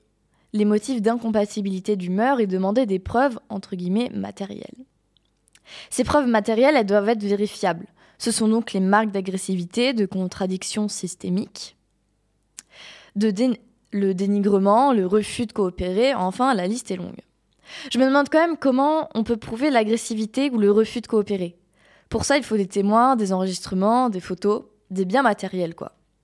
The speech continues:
D'ailleurs, je ne vois pas comment le patron peut limiter, peut se limiter, c'est donc, je, je cite,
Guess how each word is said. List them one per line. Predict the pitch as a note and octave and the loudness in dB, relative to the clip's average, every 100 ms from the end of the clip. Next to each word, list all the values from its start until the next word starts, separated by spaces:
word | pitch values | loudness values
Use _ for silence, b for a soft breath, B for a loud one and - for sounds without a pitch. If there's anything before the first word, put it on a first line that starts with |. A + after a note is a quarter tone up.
| _ _ _ _ _ _ _ _ _ - B B B B - | _ _ _ _ _ _ _ _ _ -20 B B B B 0
D'ailleurs, | A#3 B3 C#4+ | 4 6 6
je | C4 | 4
ne | A#3 | 2
vois | A3+ A3+ | 2 2
pas | E4 | 0
comment | C4 A#3 C#4 | 0 2 4
le | A3+ | 2
patron | G3 G#3 G3+ - A#3+ B3 A3+ - | 2 0 0 -2 0 0 -2 -2
peut | B3 C4+ | 0 2
limiter, | G#3 G#3+ A3 G#3+ - A#3+ C#4+ _ _ _ _ _ _ _ _ _ _ - | 2 4 2 2 0 -2 -4 _ _ _ _ _ _ _ _ _ _ -2
peut | C4+ | 0
se | C4+ - C#4 C#4+ | 2 0 2 2
limiter, | A#3 G#3 G3+ A3 C4 | 2 0 0 -2 -2
c'est | G3 F#3 | -6 -8
donc, | F#3 - _ - | -10 -12 _ -16
je, | F#3 F3+ F3 F3+ | -8 -6 -6 -10
je | E3+ F3+ | -8 -8
cite, | - - - - | -8 -12 -14 -18